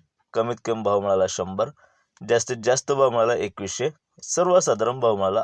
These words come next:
अकराशे रुपये. पुढील बाजार समिती लासलगाव येथे लाल कांद्याच्या अवकाली तेरा हजार तीनशे पंच्याहत्तर क्विंटलची, कमीत कमी भाव मिळाला सातशे, जास्तीत जास्त भाव मिळाला चौदाशे एक्केचाळीस, सर्वसाधारण भाव मिळाला बाराशे ऐंशी.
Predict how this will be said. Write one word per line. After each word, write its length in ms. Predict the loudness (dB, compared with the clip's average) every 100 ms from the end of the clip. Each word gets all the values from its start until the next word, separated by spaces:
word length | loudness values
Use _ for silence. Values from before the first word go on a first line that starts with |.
| -2
अकराशे 460 | -4 -2 -4 -4
रुपये. 200 | -10 -10 -16 _ _ _ _ _ -4
पुढील 200 | 0 4
बाजार 240 | 6 6
समिती 380 | 4 0 -2 -6 -8 _ _
लासलगाव 500 | 0 2 2 0 2
येथे 200 | 2 2
लाल 180 | 2 4
कांद्याच्या 460 | 4 0 0 2 2
अवकाली 400 | 2 0 -2 -2
तेरा 340 | -2 0 2
हजार 260 | 2 0 -2
तीनशे 360 | -6 -8 -6
पंच्याहत्तर 540 | -4 -4 -4 -6 -6 -8
क्विंटलची, 480 | -8 -8 -8 -8 -12 -14 _ _ _ _ -2
कमीत 220 | 0 0 -2
कमी 160 | -2 0
भाव 180 | -2
मिळाला 280 | 0 2 2
सातशे, 440 | 2 -2 -4 -8 -10 _ _ -8
जास्तीत 280 | -4 -4 -4 -4
जास्त 260 | -2 -2 -2
भाव 200 | 0 2
मिळाला 240 | 2 0
चौदाशे 560 | 0 -2 0 -2 -4 -8
एक्केचाळीस, 580 | -10 -10 -8 -4 -4 -4 -14 _ _ _ _
सर्वसाधारण 720 | 0 4 4 4 2 2 2
भाव 160 | 2 2
मिळाला 240 | 2 2
बाराशे 460 | 2 2 2 -2 -6
ऐंशी. 340 | -8 -12 -16